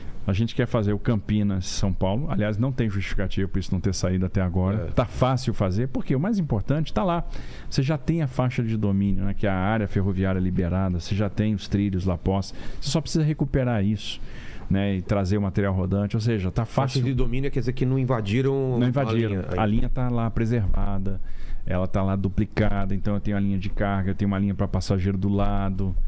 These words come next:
Speaker 1: É, tá fácil fazer. O investimento, assim, ele, ele se paga, porque tem demanda, né?
Speaker 2: E o,
Speaker 1: Vai
Speaker 2: e
Speaker 1: ser
Speaker 2: os
Speaker 1: um trem de alta velocidade?
Speaker 2: É isso que eu ia falar.
Speaker 1: Não,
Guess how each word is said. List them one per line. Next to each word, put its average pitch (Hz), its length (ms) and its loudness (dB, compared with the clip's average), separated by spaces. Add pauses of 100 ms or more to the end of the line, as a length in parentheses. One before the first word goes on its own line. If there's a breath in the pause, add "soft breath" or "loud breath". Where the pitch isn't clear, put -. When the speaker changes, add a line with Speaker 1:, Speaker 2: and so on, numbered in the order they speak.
(400 loud breath)
Speaker 1:
É, 90 360 0
tá - 160 -2
fácil 135 480 0
fazer. 92 320 0
O 95 80 2
investimento, 117 1040 0
assim, 104 320 0
ele, 107 460 0
ele 101 220 0
se - 160 -2
paga, 101 500 -2 (240 loud breath)
porque - 160 -4
tem 120 200 0
demanda, 107 600 2
né? 110 160 0 (420 loud breath)
Speaker 2:
E 170 80 0
o, - 40 0
Speaker 1:
Vai 117 80 2
Speaker 2:
e - 20 -2
Speaker 1:
ser 170 160 0
Speaker 2:
os 147 60 2
Speaker 1:
um 139 40 2
trem 131 260 2
de 113 160 0
alta 127 300 0
velocidade? 110 520 0
Speaker 2:
É - 20 2
isso 98 100 -2
que 180 60 -2
eu 160 40 0
ia - 60 -6
falar. 117 260 0
Speaker 1:
Não, 107 140 0